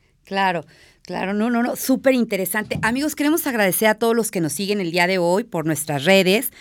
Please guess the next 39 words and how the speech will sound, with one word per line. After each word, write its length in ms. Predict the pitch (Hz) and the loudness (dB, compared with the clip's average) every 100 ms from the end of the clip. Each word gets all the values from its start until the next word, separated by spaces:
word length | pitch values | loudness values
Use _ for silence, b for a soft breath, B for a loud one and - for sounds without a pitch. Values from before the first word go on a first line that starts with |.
| B B - | B B -6
Muchas 240 | 196 233 | 0 2
gracias 400 | 196 202 208 202 | 4 4 2 -2
a 100 | 165 | 0
Eddie 200 | 165 165 | 0 -2
Jaimes 640 | - 180 208 220 214 262 - B B B | 2 6 6 6 2 -2 -8 B B B
y 140 | 220 | -6
Yanira 420 | 208 220 254 311 | -2 0 0 0
Gómez, 580 | 330 208 226 214 220 240 | -2 0 4 6 4 2
que 120 | - | 0
nos 220 | 180 160 147 | -2 -2 0
ve 140 | 185 | 0
siempre 480 | 180 208 214 226 226 | 0 0 0 0 -2
desde 220 | 156 139 - | -2 -6 -6
de 120 | - | -6
España. 500 | 147 - 165 190 233 - | -4 2 4 6 4 2
Yani, 300 | 180 180 233 | 2 2 2
que 100 | 226 | -2
nos 160 | 170 151 | -6 -8
está 240 | 147 185 | -6 -6
siguiendo 540 | 180 185 196 214 214 | -6 -4 0 2 0
en, 180 | 196 156 156 | 0 -4 -4
en 180 | 147 | -4
este 240 | 160 165 208 | -4 -6 -6
reto 260 | 185 175 | -6 -6
lector 480 | 208 170 - 185 190 | -6 -6 -6 -8 -6
Mood 300 | 185 180 190 - | -6 -6 -6 -6
T 120 | - | -4
V 280 | 175 185 339 B B B | 0 0 -2 B B B
dos 160 | - 156 | -10 -6
mil 280 | 175 208 196 | -2 -2 0
veinte, 500 | 190 196 202 214 349 B B | 0 0 0 -2 -4 B B
nos 160 | 196 190 | -4 -4
comenta 400 | - 202 226 226 | 0 0 -2 -4
acerca 380 | 269 208 185 220 | -4 -4 0 0
del 140 | 196 | 2
libro 240 | 170 165 190 | -2 -4 -2
de 200 | 175 151 | -2 -2
Alice 320 | 160 185 170 | -4 -4 -2
Munro, 600 | 202 214 220 196 208 | 0 0 0 2 0